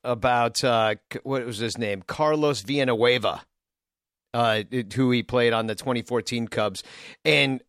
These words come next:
Carlos was running around, just kinda joking around. Everybody liked him, but he, he was calling the Cubs the schlubs, you know, it, because they sucked. And he's like, "Oh, yeah, what, what, it doesn't matter. We're the schlubs." And I think he might have gotten traded that year, too.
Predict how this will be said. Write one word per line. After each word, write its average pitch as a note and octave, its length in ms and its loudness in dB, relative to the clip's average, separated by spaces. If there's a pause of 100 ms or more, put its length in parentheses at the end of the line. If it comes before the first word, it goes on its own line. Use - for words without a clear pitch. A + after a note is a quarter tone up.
Carlos F#3+ 420 4
was D#3 180 -2
running D#3 260 2
around, B2 640 2
just G3 200 2
kinda G#3+ 220 4
joking D3+ 320 4
around. B2 160 2
Everybody F3+ 240 4
liked C3 320 0
him, G2+ 160 -4 (400)
but D3 140 8
he, C#3 180 0
he D#3 80 2
was D3+ 160 4
calling F#3 320 4
the D3 80 0
Cubs C#3+ 380 2
the - 80 -2
schlubs, B2 720 -2 (880)
you C#3 100 2
know, C3 220 2
it, C#3+ 240 -2
because C3+ 320 0
they B2 100 2
sucked. - 460 -4 (380)
And A#2+ 220 2
he's A2 160 -4
like, G2+ 180 -8
"Oh, D#3 300 0
yeah, C#3+ 300 0
what, C#3 320 -2
what, C3 160 -2
it B2 80 -12
doesn't A#2 200 -4
matter. A2 460 -2
We're B2 260 -2
the A#2 80 -2
schlubs." G#2 520 -6
And C3 100 -4
I C#3+ 60 -2
think F#3 180 -6
he F3 80 -2
might A#2 160 -2
have G#2+ 100 -4
gotten F#2+ 200 -6
traded F#2+ 320 -6
that E2+ 180 -6
year, F#2+ 180 -8
too. F2 320 -6